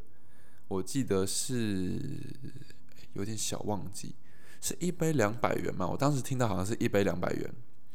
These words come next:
那要续杯加六十，喝到饱。就是两百元是入场价，但是六十是成本价，喝到饱。而且它不指定豆种，就是你一开始付两百元能喝一杯，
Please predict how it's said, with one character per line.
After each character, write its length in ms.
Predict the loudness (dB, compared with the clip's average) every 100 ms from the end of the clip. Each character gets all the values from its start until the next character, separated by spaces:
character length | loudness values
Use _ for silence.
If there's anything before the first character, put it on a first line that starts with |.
| -4 0
那 120 | 4
要 140 | 4
续 200 | 4 2
杯 200 | 2 4
加 160 | 4 4
六 200 | 4 2
十， 220 | 0 -2 -4 -4 -4 -2
喝 180 | 2 2
到 100 | 2
饱。 260 | 0 -2 -4 -4 -4 -4 -4 -4 -4 -4 -4 -4 -4 -4 -4 -4 -4 -4 -4 -4 -4 -4 -4 -4 -4 -4 -4 -4 -4 -2
就 80 | -2
是 400 | -2 -2 0 -2 -2 -4 -4 -4 -4 -4 -4 -4 -4
两 160 | 0 2
百 100 | 4
元 160 | 4 0
是 140 | 0
入 160 | 2 2
场 160 | 0 0
价， 180 | -2 -2
但 120 | 0
是 60 | 4
六 180 | 4 4
十 140 | 0
是 140 | -4
成 140 | -4 -2
本 160 | -2 -2
价， 160 | -2 -2 -4 -4 -4 -4 -2
喝 160 | 0 2
到 140 | 2
饱。 220 | 0 0 2
而 100 | 2
且 360 | 4 2 2 -2 -4 -4 -2
它 200 | 0 0
不 180 | 2 0
指 200 | 2 0
定 200 | -2 0
豆 200 | 0 0
种， 200 | -2 -4 -4
就 120 | -4 -2
是 220 | -2 -2 -4 -4 -4 -2
你 100 | 0
一 60 | 4
开 100 | 4
始 80 | 6
付 120 | 4
两 140 | 4
百 100 | 4 2
元 160 | 0
能 100 | 0
喝 140 | 0 0
一 60 |
杯， 260 | 0 -2